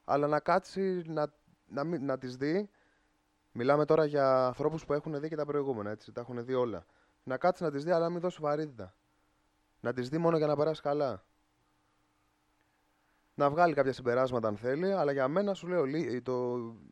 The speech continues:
το Star Wars λύχει στο, στο Return of the Jedi. Όπου και κάνει, γίνεται όλος ο κύκλος και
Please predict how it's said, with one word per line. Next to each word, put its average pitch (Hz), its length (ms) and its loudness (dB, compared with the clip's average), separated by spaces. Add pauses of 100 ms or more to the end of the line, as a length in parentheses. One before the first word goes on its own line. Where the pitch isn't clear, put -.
(120)
το 135 160 -16
Star 180 140 -4
Wars 175 200 -8
λύχει 170 240 -12
στο, 160 280 -4
στο 151 160 -10
Return 165 180 -6
of 156 140 -6
the 151 120 -8
Jedi. 147 200 0 (920)
Όπου 135 220 -4
και 139 120 -8
κάνει, 175 360 0
γίνεται 160 360 0
όλος 165 280 6
ο 135 40 -2
κύκλος 156 420 -6
και 156 240 -2